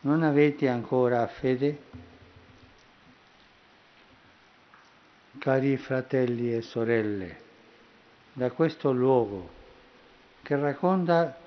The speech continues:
la fede rocciosa di Pietro, stasera vorrei affidarvi tutti al Signore per l'intercessione della Madonna, salute del suo popolo,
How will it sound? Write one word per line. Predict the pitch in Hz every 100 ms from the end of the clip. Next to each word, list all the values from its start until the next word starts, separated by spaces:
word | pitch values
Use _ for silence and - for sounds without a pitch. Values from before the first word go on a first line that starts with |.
| - - - -
la | 143
fede | - 180 185 170 165
rocciosa | 147 147 143 - 175 170 - 156
di | 139 131
Pietro, | - 147 151 143 - 95 85 - - - - - - - -
stasera | - - 139 - 196 180
vorrei | 170 156 175
affidarvi | 175 170 147 165 175 165 156 -
tutti | 196 185 175
al | 156
Signore | 139 143 139 151 143 117 104 - - - - - - - -
per | 135
l'intercessione | 135 135 139 143 - 139 - 156 156
della | 143 135 131
Madonna, | 131 127 147 123 110 101 87 - - - - - - -
salute | - 127 131 147 143 - 139 135 127
del | 123 117
suo | - 123 110
popolo, | - 139 - 107 98 101